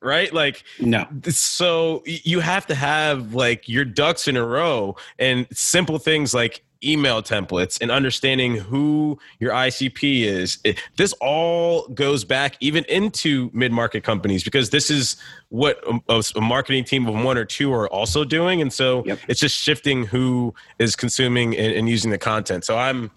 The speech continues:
Speaker 1: yeah, I'm definitely
Speaker 2: I mean, I lost
Speaker 1: your
Speaker 2: my
Speaker 1: ideal
Speaker 2: mind when
Speaker 1: buyer.
Speaker 2: I, I lost my mind when I found out Calendly was a thing. I was like, "Oh, this is a game changer!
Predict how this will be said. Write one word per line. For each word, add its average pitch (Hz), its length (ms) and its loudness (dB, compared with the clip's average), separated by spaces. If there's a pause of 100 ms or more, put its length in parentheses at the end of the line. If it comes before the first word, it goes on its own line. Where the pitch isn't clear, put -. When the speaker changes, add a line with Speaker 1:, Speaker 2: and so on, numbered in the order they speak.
(420)
Speaker 1:
yeah, 113 300 0
I'm 127 580 0 (140)
definitely 131 400 0
Speaker 2:
I 123 40 2
mean, 107 160 2
I 120 80 2
lost 135 220 0
Speaker 1:
your 127 80 2
Speaker 2:
my 120 80 2
Speaker 1:
ideal 107 140 2
Speaker 2:
mind 107 200 2
when 104 80 0
Speaker 1:
buyer. 104 100 0
Speaker 2:
I, - 40 -12 (280)
I 104 120 0
lost 120 240 -2
my 104 80 0
mind 98 340 0
when 92 160 2
I 90 140 0 (240)
found 95 200 2
out 92 280 -2
Calendly - 500 -2
was 165 200 -2
a 160 60 0
thing. 80 320 0 (140)
I 107 80 -2
was 120 180 2
like, - 220 -2
"Oh, 107 160 0
this - 120 -2
is - 40 -6
a - 60 -12
game 127 260 2
changer! - 340 -6